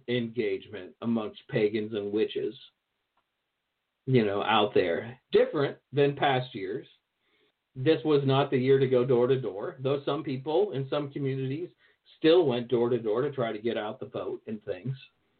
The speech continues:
But for many of us, that wasn't really an option. It wasn't on the table. But one of the things that, and it had been growing before covid, but one of the things that I really liked was how many people were working magic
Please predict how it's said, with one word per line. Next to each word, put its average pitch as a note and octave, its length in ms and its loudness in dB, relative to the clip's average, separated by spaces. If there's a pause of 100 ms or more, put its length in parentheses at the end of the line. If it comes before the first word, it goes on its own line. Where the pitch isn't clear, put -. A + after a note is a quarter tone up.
(600)
But D3 320 4 (120)
for D#3+ 280 6
many D#3+ 300 2
of G2 180 -4
us, G#2 220 -8 (280)
that A2 220 -2
wasn't A#2 340 -2 (120)
really A2 260 2
an G2 80 -4
option. A2 380 -6
It G2 60 -6
wasn't G2 240 -4
on G2+ 140 -8
the F#2+ 180 -14
table. G#2 500 -2 (480)
But C3+ 180 2 (140)
one D#3 240 2
of D#3+ 120 2
the D#3+ 100 0
things C#3 280 0
that, B2+ 240 2 (600)
and E3+ 140 4
it G#3 60 6
had G3+ 80 2
been G3 200 4
growing C3+ 680 0 (760)
before C#3 640 -2
covid, E2 460 -10 (440)
but D#3+ 160 -6
one A3 240 2
of F#3+ 120 2
the D#3 80 -6
things D3 320 0
that C3 160 4
I B2+ 120 2
really C3+ 340 4
liked G#2+ 340 -6
was A2 200 -6
how B2 200 -4
many A#2 240 -4
people G#2+ 460 -8
were G2+ 260 -2
working G2+ 420 -8
magic F#2+ 460 -10